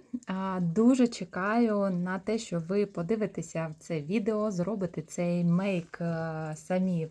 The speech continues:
вдома. Попитаєте мене, може, якісь у вас будуть питання щодо того, як кудись нанести, що, а, виникнуть в процесі виконання цього мейку.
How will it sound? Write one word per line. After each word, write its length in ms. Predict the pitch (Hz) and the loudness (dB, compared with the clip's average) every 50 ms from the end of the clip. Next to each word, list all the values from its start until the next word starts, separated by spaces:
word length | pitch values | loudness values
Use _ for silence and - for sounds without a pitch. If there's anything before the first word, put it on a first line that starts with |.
| - | -6
вдома. 540 | 160 156 151 190 196 214 226 226 233 226 240 - - - - - - - - - - _ | -8 -4 -2 0 0 2 2 0 0 -2 -6 -10 -16 -18 -18 -16 -16 -16 -18 -18 -16 _
Попитаєте 760 | - 202 202 226 233 233 - 240 254 262 240 202 - - 185 | -4 -2 0 2 0 2 2 0 2 2 0 0 0 0 0
мене, 400 | 190 185 185 185 180 180 175 160 | 2 2 2 2 2 2 0 0
може, 320 | 160 170 190 196 185 185 | 0 -2 -2 -2 -2 0
якісь 480 | 175 175 175 175 - 190 190 180 - 170 | 0 0 -2 -2 -4 -6 -6 -6 -6 -6
у 60 | 160 | -4
вас 280 | 165 170 165 175 170 - | -4 -2 -4 -4 -6 -6
будуть 320 | 170 165 156 165 156 - | -8 -8 -6 -8 -10 -8
питання 600 | - 165 160 - - 175 180 185 180 165 160 156 | -8 -10 -8 -6 -6 -6 -4 -2 -2 -2 -2 -4
щодо 320 | - - 165 156 151 170 | -6 -8 -8 -6 -6 -6
того, 400 | 160 - - 175 190 180 160 175 | -6 -6 -6 -4 -4 -2 -4 -4
як 220 | 170 147 147 - _ | -4 -6 -6 -8 _
кудись 360 | - 156 151 156 151 - - | -12 -10 -8 -8 -10 -10 -8
нанести, 680 | 156 156 170 196 240 254 247 - - - 226 226 240 240 | -4 -4 0 0 0 0 0 -4 -6 -4 -2 -2 -2 -2
що, 500 | 240 - - 170 180 190 190 185 190 180 - - - - _ _ - - - - - - - - | -4 -6 -4 -4 -2 0 0 0 -2 -2 -6 -12 -18 -18 _ _ -20 -18 -16 -16 -16 -16 -14 -10
а, 440 | - - 165 165 180 180 - 180 170 165 170 - _ - - _ _ _ - - - - _ _ - | -8 -6 -4 -4 -4 -4 -4 -4 -4 -6 -6 -10 _ -20 -20 _ _ _ -20 -18 -18 -20 _ _ -6
виникнуть 720 | 165 170 196 202 214 233 233 - - 247 269 277 - - _ _ | -2 0 2 4 2 2 2 6 6 6 6 6 2 -6 _ _
в 80 | _ _ | _ _
процесі 680 | _ - 175 170 175 - 202 220 220 - - 240 240 - _ | _ -6 -4 -4 -2 -2 -2 -2 -2 -2 -2 -4 -4 -4 _
виконання 540 | - 175 - 170 160 160 165 180 180 185 - | -8 -4 -4 -4 -2 -2 -2 2 6 6 6
цього 260 | - 156 151 147 165 | 6 4 0 -4 -2
мейку. 420 | 165 156 143 139 127 - - - | -2 -2 -4 -4 -6 -10 -14 -18